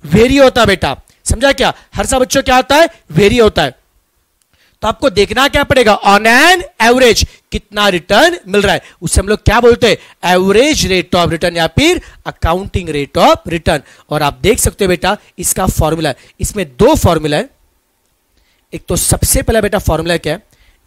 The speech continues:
एआरआर का formula, इनिशियली कितना पैसा invest किया है, टेंशन मत लो, मैं सम से पूरा बताऊंगा अच्छे से बेटा। इनिशियली कितना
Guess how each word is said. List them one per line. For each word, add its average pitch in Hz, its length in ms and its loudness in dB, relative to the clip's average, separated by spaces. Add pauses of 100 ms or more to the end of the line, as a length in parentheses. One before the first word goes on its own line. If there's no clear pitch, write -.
एआरआर 202 440 2
का 202 180 0
formula, 147 480 -2 (3000)
इनिशियली 285 840 0
कितना 269 720 -2 (160)
पैसा 226 480 2
invest 180 440 -2
किया 180 120 -2
है, 214 100 -2 (260)
टेंशन 180 320 -4
मत 208 260 -4
लो, 254 100 4 (240)
मैं 190 80 -8
सम 196 220 -2
से 214 160 -4
पूरा 202 200 -2
बताऊंगा 160 260 -6
अच्छे 156 160 -10
से 143 80 -8
बेटा। 143 220 -8 (340)
इनिशियली 277 460 -2
कितना 262 540 -2